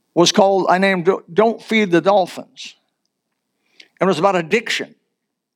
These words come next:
I'm preaching an old-fashioned addiction sermon at a Christian college that these kids have supposedly thrown off all that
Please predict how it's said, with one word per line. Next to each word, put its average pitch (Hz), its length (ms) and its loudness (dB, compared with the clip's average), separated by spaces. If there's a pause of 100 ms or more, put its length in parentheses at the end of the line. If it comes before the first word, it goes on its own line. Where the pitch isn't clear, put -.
(840)
I'm 294 180 -2
preaching 190 400 0
an 165 100 -4
old-fashioned 196 1000 0
addiction 165 580 -2
sermon 165 680 -4 (720)
at 180 120 2
a 160 80 0
Christian 254 460 -2
college 175 760 -4 (1080)
that 160 120 0
these 233 280 0
kids 214 360 0
have 151 160 0
supposedly 185 680 2
thrown 180 360 2
off 330 300 4
all 131 240 2
that 127 440 2